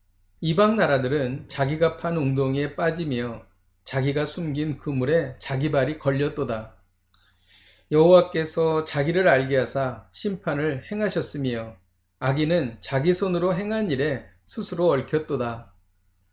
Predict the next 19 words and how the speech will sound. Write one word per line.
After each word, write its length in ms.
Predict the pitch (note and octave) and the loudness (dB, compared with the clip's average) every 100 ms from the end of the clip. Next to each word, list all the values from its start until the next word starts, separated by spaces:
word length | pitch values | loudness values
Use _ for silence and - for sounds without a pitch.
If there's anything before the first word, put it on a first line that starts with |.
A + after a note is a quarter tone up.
| _ _ - - - - | _ _ -20 -20 -16 -4
악인들이 560 | C#3 F3+ G3+ F3+ F#3+ | 2 4 4 4 2
스올로 500 | F3 - A3+ G3 G3 | 0 0 4 6 4
돌아가며 800 | E3 D3 C#3 B2+ A#2 A#2+ A#2 G#2+ - _ _ | 4 2 2 2 0 -2 -4 -8 -16 _ _
하나님을 800 | - G3 F3+ D3+ D#3+ F3 A#2+ - | -2 0 2 2 0 0 -2 -4
잊어버린 560 | D3 F3 D#3 E3 G3+ | 0 2 2 2 0
모든 300 | C#3+ D3 F#3+ | 0 0 0
이방 320 | E3+ C#3+ D#3 E3 | 0 0 0 0
나라들이 640 | C3+ B2 A#2+ D3 C#3 - - | 0 0 -2 -4 -4 -8 -6
그리하리로다. 920 | D#3+ D3 D3 F3 E3 B2 A2+ A2+ - _ _ _ _ _ _ _ _ _ _ _ _ - | 0 2 2 0 0 -2 -4 -8 -14 _ _ _ _ _ _ _ _ _ _ _ _ -2
궁핍한 720 | E3 D#3 F3 F3 E3+ E3 D3 | 0 2 -2 0 -2 -2 0
자가 340 | C#3+ D3 C#3+ | 0 0 -2
항상 540 | C3+ F#3 E3+ D#3+ D#3 | -2 -4 -2 -2 -2
잊어버림을 580 | D#3 E3+ F3 F3 F3 F#3 | 0 2 4 2 2 2
당하지 400 | E3+ D#3+ D3+ E3 | 2 2 0 2
아니하며 800 | D3 C3+ C3+ B2+ B2+ C3+ A2+ - _ _ _ _ _ | 2 2 0 0 0 0 -2 -8 _ _ _ _ _
가난한 460 | - D3+ E3+ F#3+ F#3+ | -2 2 4 2 4
자들이 560 | D#3+ B2 C#3+ C#3 A2+ | 2 2 0 -2 -2
영원히 640 | C3 C3+ C#3+ B2+ D3 B2+ G#2+ | 2 2 4 2 0 -4 -8
실망하지 960 | - G#3+ G#3 F#3+ C#3 - D3+ A#2 - | -6 -2 0 0 -2 -4 -4 -6 -8